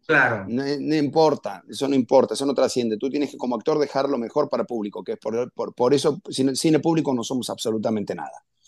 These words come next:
Speaker 1: Totalmente. Eh, ¿tú llegaste en algún momento de tu vida a ser un rockstar? ¿Viviste como
Speaker 2: Pues
Speaker 1: rockstar?
Speaker 2: sí, no, como ro-, sí, sí, tuve mis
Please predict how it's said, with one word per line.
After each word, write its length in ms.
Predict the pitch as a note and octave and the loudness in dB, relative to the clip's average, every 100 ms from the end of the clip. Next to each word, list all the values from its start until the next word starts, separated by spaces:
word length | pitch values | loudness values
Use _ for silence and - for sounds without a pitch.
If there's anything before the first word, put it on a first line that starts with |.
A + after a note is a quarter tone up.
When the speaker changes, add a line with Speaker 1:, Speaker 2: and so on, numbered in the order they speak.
| - - | -20 -4
Speaker 1:
Totalmente. 760 | D3+ D3 C#3+ C3+ B2+ B2 - - - - | -2 0 0 0 -6 -10 -16 -16 -8 4
Eh, 580 | F3 F3+ F3 F3 - _ _ | 8 8 6 2 -6 _ _
¿tú 520 | - A3 A#3+ C4 C#4 - _ _ _ _ _ _ _ _ _ | 0 2 4 2 -2 -10 _ _ _ _ _ _ _ _ _
llegaste 500 | E3 F3+ F#3 F#3 G#3 | 0 4 6 4 2
en 60 | A#3 | -2
algún 220 | G3+ F3 | -2 0
momento 800 | F#3+ G3 G3 F#3+ G3 G3 - - - | -2 0 0 -2 -2 -2 -4 -10 -10
de 140 | D3+ | -8
tu 180 | D3+ D3+ | -6 -4
vida 580 | E3+ E3 F3 F#3+ - _ _ _ | 0 2 2 0 -4 _ _ _
a 100 | - | -10
ser 180 | C#3+ D#3+ | -2 4
un 160 | F#3+ F#3+ | 6 6
rockstar? 680 | F3 E3+ - D3+ D3+ D#3 - _ _ _ _ _ _ _ _ _ _ _ _ _ _ _ _ _ _ _ _ _ _ _ _ _ _ _ _ _ _ _ _ | 6 2 0 0 0 -2 -12 _ _ _ _ _ _ _ _ _ _ _ _ _ _ _ _ _ _ _ _ _ _ _ _ _ _ _ _ _ _ _ _
¿Viviste 520 | D3 D3+ D3+ E3+ G#3+ | -4 -2 -2 -2 -2
como 220 | G#3 F#3+ | 0 2
Speaker 2:
Pues 120 | D3+ D3 | 4 2
Speaker 1:
rockstar? 160 | D3 | 0
Speaker 2:
sí, 840 | - - F#3 F#3 F3+ F3+ F3 F3 F#3+ | 2 6 8 10 10 10 10 10 8
no, 280 | A3 A3 F3+ | 6 4 4
como 220 | F#3+ E3+ | 4 4
ro-, 160 | F3+ G3+ | 6 6
sí, 440 | B3+ F3+ E3 E3+ | 6 6 6 4
sí, 360 | F#3 D3+ D3+ D3+ | 4 4 4 2
tuve 220 | D3+ D3 | 2 2
mis 140 | D3 | 2